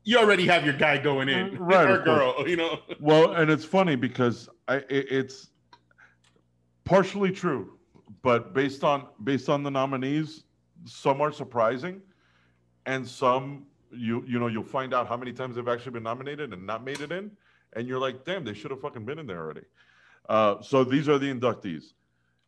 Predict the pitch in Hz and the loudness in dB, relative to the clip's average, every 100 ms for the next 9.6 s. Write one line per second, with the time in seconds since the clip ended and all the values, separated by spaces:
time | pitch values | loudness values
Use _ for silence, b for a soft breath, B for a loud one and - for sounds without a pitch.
0 | _ 101 117 135 139 151 131 117 135 - | _ -2 0 0 0 0 4 4 2 -4
1 | - _ _ _ _ _ _ _ _ _ | -20 _ _ _ _ _ _ _ _ _
2 | - 127 156 113 113 123 - - _ _ | -4 -2 0 0 2 2 -2 -20 _ _
3 | _ _ _ _ _ 95 120 151 127 90 | _ _ _ _ _ -6 -2 0 0 0
4 | 104 - _ _ _ _ _ _ _ _ | -2 -10 _ _ _ _ _ _ _ _
5 | 147 156 131 98 85 98 - _ _ _ | -4 -2 0 0 0 -6 -12 _ _ _
6 | _ _ _ 90 95 131 147 127 90 110 | _ _ _ -12 -2 0 0 0 -2 -4
7 | - _ _ _ _ _ _ - 101 123 | -14 _ _ _ _ _ _ -6 -4 -2
8 | 143 117 95 104 120 _ _ _ _ - | -2 -2 -2 -4 -10 _ _ _ _ -20
9 | 87 104 117 110 104 117 | -6 -2 -2 -2 -4 -6